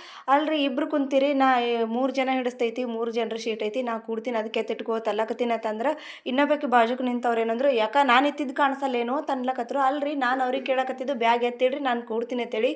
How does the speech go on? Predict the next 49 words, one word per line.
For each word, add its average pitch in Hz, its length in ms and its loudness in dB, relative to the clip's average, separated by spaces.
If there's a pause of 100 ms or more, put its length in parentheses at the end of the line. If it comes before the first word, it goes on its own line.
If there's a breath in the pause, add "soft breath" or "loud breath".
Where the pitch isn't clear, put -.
(340 loud breath)
"ನೀವ್ಯಾಕ್ 294 320 4
ನನಗ 277 320 2
ನಾನ್ 262 220 4
ನಿಂತಿದ್ 262 300 2
ಕಾಣಿಸಲ್ಲೇನೋ 254 500 0
ಅಂತ 247 100 -8
ಕೇಳಕತ್ತೀರಿ? 247 480 -2
ನಿಮ್ 233 140 -4
ನಿಂತರೆ 254 520 0
ಹೋಗ್ರಿ, 262 280 0
ಕುಂತರೆ 247 340 -4
ಹೋಗ್ರಿ, 233 180 -4
ನಿಮ್ಗೆ 233 280 -2
ಯಾರ್ರಿ 240 180 0
ಮಾತಾಡ್ಸಿದ್ದು? 220 600 -4
ನಾ 226 200 2
ಏನ್ 240 120 -2
ಕೇಳೀನ್ರಿ 226 360 0
ನಿಮ್ಗೆ?" 208 280 0
ಅಂತಂದೆ. 226 360 0 (440 loud breath)
ಅಯ್ಯ, 269 140 6
ಅವ್ರು 269 360 6
ನನ್ಗೆ 277 500 0
ಕೂಡ್-, 262 400 2
ಅವ್ರು 233 180 0
ನನಗೆ 254 280 -2
ಕೂಡ್ಲಿಕ್ಕೆ 269 360 0
ಜಾಗ 240 300 4
ಕೊಡ್ಲಾರ 254 320 4
ಬಟ್ಟೆಗೆ 269 340 0
ನಾನು 247 260 0
ನಿಂತೀನಿ, 247 340 -4
ಗೊತ್ತಾಗಲ್ಲೇನೋ 233 560 0
ಅಂತಂದ್ರು. 269 400 -2 (340 loud breath)
"ಅವ್ರು 294 220 6
ನಿಮಗೆ 302 200 0
ಜಾಗ 277 240 6
ಕೊಡ್ಲಾರ 294 300 2
ಬಟ್ಟೆಗೆ 285 320 -4
ನೀವು 277 140 0
ನಿಂತಿದ್ದತ್ತೆ 285 440 -2
ನನಗೆ 262 260 0
ಹೆಂಗೆ 285 120 -4
ಗೊತ್ತಾಗ್ಬೇಕ್ರಿ? 269 560 -4
ನಾ 269 140 0
ಈಗ 254 240 -2
ಬಂದೀನಿ, 247 360 -2
ಒಂದ್ 254 160 -6
ಸ್ವಲ್ಪ 262 240 -6